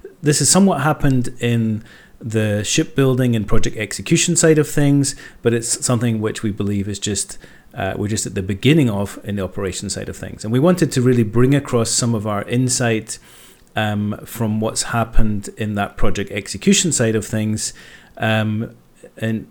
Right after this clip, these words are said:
into that operations area where we think this sort of second wave of digital transformation is gonna happen. So the background, uh, is that in the, the project execution side, the shipyard side of things,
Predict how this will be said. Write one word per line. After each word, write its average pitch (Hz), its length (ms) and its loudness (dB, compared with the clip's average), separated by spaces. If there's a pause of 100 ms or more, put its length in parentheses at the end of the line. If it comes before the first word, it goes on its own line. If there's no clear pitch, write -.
into 120 600 4
that 107 280 -2
operations 107 720 -2
area 98 260 -4
where 95 160 -6
we 95 80 -4
think 101 260 -8
this 92 160 -6
sort - 140 -10
of - 40 -14
second 104 540 -4
wave 95 180 -4
of 95 120 -8
digital 95 240 -8
transformation 92 640 -10
is - 60 -16
gonna - 160 -12
happen. - 440 -12 (1080)
So - 120 -4
the 120 80 0
background, 139 640 2 (760)
uh, 113 260 2
is 117 260 0
that 113 140 -4
in 110 380 -4 (140)
the, 104 440 -4 (200)
the 101 160 -8 (100)
project - 320 10
execution 123 480 0
side, 123 280 2
the 120 60 -6
shipyard 139 460 2
side 127 220 2
of 117 80 0
things, 120 500 2